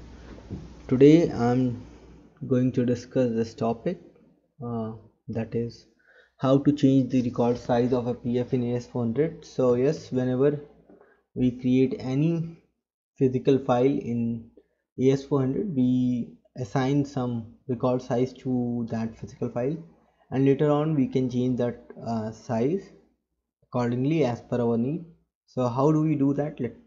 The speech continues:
let me show you that. So first thing is to create a physical file using create P F command.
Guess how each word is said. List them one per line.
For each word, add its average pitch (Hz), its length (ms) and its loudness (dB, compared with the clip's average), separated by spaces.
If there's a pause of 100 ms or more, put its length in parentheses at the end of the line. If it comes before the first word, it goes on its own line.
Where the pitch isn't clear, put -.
(140)
let 120 240 -4
me 127 160 -2
show 127 260 0
you 139 140 2
that. 147 240 -4 (1700)
So 120 200 -4
first 156 360 0
thing 165 240 -2
is 156 140 0
to - 120 -6
create 135 460 2
a 127 320 -4 (1400)
physical 123 380 0
file 98 380 -4 (200)
using 127 560 0 (500)
create 131 320 4
P 135 140 4
F 131 160 -2
command. 143 400 -2